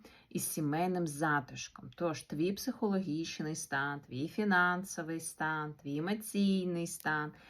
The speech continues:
і духовний шлях розвитку будь-яким чином буде свідомо, не підсвідомо, ж завжди залежати від сімейного,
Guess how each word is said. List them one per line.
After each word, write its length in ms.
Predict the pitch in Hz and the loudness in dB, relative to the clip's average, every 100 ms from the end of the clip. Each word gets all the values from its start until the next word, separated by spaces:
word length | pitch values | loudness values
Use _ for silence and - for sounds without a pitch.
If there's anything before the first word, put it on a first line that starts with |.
| - | -4
і 100 | - | 2
духовний 640 | 156 202 - 214 196 151 156 | 8 6 8 6 6 2 -2
шлях 600 | - 156 160 151 - - | -4 -4 0 0 -2 -4
розвитку 760 | 135 170 208 190 147 - - - - - - - | 0 2 2 0 -4 -6 -10 -12 -16 -20 -14 -4
будь-яким 960 | 151 151 247 269 208 139 135 - 123 120 | 0 8 10 12 10 6 -2 -4 -4 -4
чином 640 | - 214 233 226 220 202 | 0 4 4 4 2 2
буде 680 | 147 151 185 165 127 131 131 - _ _ | 2 4 6 6 4 2 -2 -10 _ _
свідомо, 640 | - - 139 143 214 269 262 | -12 -8 -4 2 4 6 6
не 120 | 247 | 4
підсвідомо, 460 | 233 - 208 202 | 2 -2 0 2
ж 120 | 170 147 | 2 2
завжди 600 | 175 180 208 208 190 202 | 6 8 6 4 2 2
залежати 1080 | 165 147 143 160 190 190 180 180 175 170 | 4 2 2 4 2 2 0 0 -2 -2
від 420 | 147 147 180 190 | -2 -2 0 -2
сімейного, 1040 | - - 143 143 156 170 160 151 156 147 | -6 -6 -4 -2 -2 -2 -4 -4 -4 -4